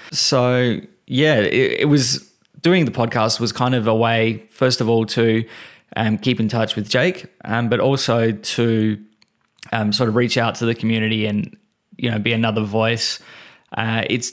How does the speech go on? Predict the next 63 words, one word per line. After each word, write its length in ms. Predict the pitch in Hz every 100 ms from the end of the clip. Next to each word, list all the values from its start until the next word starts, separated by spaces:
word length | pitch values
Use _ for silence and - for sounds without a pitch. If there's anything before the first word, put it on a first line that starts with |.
| -
it's 240 | 85 - - _ _
really 340 | 127 123 147 117
easy 240 | 117 120
to 80 | 110
start 240 | - 110
a 60 | 107
podcast, 560 | 113 110 113 107 -
and 80 | 113
I 40 | 123
always 400 | 123 110 107 -
find 380 | - 113 117
myself 540 | 113 110 110 110 110 - 117
overloaded 580 | 113 107 104 104 107
with 200 | 104 107 104
them 320 | 107 104 - -
on 140 | 113
a 20 |
day-to-day 440 | 104 107 107 101 101
basis, 520 | 101 104 110 110 -
which 180 | 123 -
is 220 | 117 - - - -
probably 260 | 165 151 127
a 60 |
great 200 | 107 117
motivator 440 | 117 117 113 110 110
for 80 |
me 160 | 113 113
to 80 | 110
get 180 | 113 98
into 200 | 113 107
the 100 | 107
gym 420 | 117 127 139 147
often, 340 | - 127 156 143
because 340 | 135 120 110
it's 300 | 113 - 120
<laughs> 0 |
really 280 | 120 135 131
the 120 | 117
only 180 | 120 117
time 240 | 113 113
I 60 | 110
get 180 | 110 107
to 80 | 110
listen 300 | 120 117 117
to 120 | 135
them. 120 | 139
I 60 | 113
can't 340 | 120 120 82
listen 220 | 117 113
to 100 | 107
a 60 | 104
podcast 500 | 107 104 104 107 -
while 160 | 113 110
I'm 120 | 107
working 400 | 107 107 107 107
because 320 | 101 107 104
it 80 | 98
just 180 | 123 110
becomes 320 | 120 107 104
background 380 | 107 107 107 104
noise 260 | 98 104
and 100 | 107
I, 120 | 107